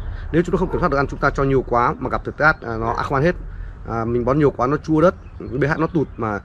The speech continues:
đến tháng tám, tháng chín âm lịch bắt đầu thời tiết nó mát rượi hơn, nó không nắng thì nó hấp thụ được, nó sẽ quả lớn rất nhanh, nó rất to.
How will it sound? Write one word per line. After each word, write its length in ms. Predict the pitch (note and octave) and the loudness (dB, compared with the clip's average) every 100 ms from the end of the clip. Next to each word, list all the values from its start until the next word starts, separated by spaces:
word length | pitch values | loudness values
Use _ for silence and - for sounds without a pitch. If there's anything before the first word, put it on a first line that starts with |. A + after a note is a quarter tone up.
| - - | -10 -12
đến 120 | - C3+ | -6 -4
tháng 160 | C#3 | -2
tám, 240 | C3 A2+ D3+ | 0 0 2
tháng 100 | D3 | -2
chín 200 | - C3+ | -2 -2
âm 260 | D3+ C3+ C3 | -2 -2 -2
lịch 140 | A#2 | -2
bắt 80 | C3 | -2
đầu 100 | A#2 G#2 | -2 -4
thời 100 | - | -8
tiết 160 | A2+ D#3 | -6 -4
nó 60 | B2+ | -4
mát 160 | D#3+ D#3+ | -4 -2
rượi 140 | B2+ | 0
hơn, 220 | B2 B2+ A#2 - - | 0 -2 -4 -16 -12
nó 80 | - | -6
không 200 | - B2+ | -2 0
nắng 240 | B2 A#2+ | 2 0
thì 120 | C#3+ A#2 | -2 -2
nó 100 | G#2+ | -2
hấp 120 | F3 | -4
thụ 140 | - C#3+ | -4 -4
được, 120 | C3+ - A2+ G#2+ | -4 -6 -12 -8
nó 200 | G#2 A2 | -6 -6
sẽ 100 | C3 | -4
quả 140 | A#2 G2+ | -4 -2
lớn 220 | A2+ C3+ | -2 -4
rất 160 | - | -4
nhanh, 140 | D3+ C3 - - - - - | -2 -2 -4 -16 -16 -14 -10
nó 60 | G#2+ | -4
rất 160 | - | -2
to. 240 | D3 C#3 | 2 0